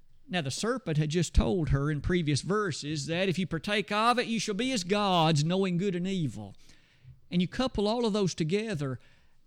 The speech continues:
and the situation before Eve was this. No doubt as she eyed it, it looked good. It looked pleasant.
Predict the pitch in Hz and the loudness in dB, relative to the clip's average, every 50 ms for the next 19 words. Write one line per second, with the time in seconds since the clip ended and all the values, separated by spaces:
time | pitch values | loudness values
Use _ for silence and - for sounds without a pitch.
0 | _ - 180 180 160 160 - 165 160 - - 226 - - 180 170 185 202 208 - | _ -4 -4 -2 0 0 0 0 0 0 0 0 2 2 4 4 6 6 4 4
1 | - 196 180 160 - 185 190 190 185 180 202 202 185 156 156 151 127 135 156 160 | 2 2 0 -2 -4 -2 0 0 2 2 0 0 0 0 -2 -2 -2 -2 -2 -4
2 | 151 135 98 - 104 - - - - - _ _ - - - - - - - - | -4 -6 -8 -8 -6 -6 -6 -6 -6 -10 _ _ -20 -20 -20 -20 -20 -20 -20 -20
3 | - - - - - - _ - - - - - - 190 208 202 196 214 220 214 | -20 -20 -20 -20 -20 -20 _ -20 -20 -20 -8 0 4 4 6 6 6 6 6 6
4 | 208 196 175 180 160 - - 180 175 - - 185 196 196 185 170 143 123 117 110 | 6 6 6 6 6 4 4 2 0 2 2 4 6 6 8 8 8 6 6 2
5 | 104 - - - - - _ _ _ _ - _ _ _ _ _ _ _ - 139 | 0 0 -4 -8 -8 -10 _ _ _ _ -20 _ _ _ _ _ _ _ -2 -2
6 | 131 - - 131 180 226 - - - - 147 151 147 143 147 160 175 185 180 165 | 0 4 6 8 8 8 6 2 2 6 6 8 8 6 2 -2 -4 -6 -6 -6
7 | 165 147 - _ _ _ _ _ _ _ _ _ _ _ _ _ _ _ - _ | -6 -8 -10 _ _ _ _ _ _ _ _ _ _ _ _ _ _ _ -20 _
8 | _ _ _ _ - _ - - _ _ _ _ _ _ _ _ _ _ - 208 | _ _ _ _ -20 _ -20 -20 _ _ _ _ _ _ _ _ _ _ -2 0
9 | 214 - - 226 254 - - - - - 202 208 214 185 151 127 117 143 165 170 | 2 6 8 8 6 6 4 4 4 6 6 6 2 0 0 0 0 -2 -6 -8
10 | - - - | -10 -14 -18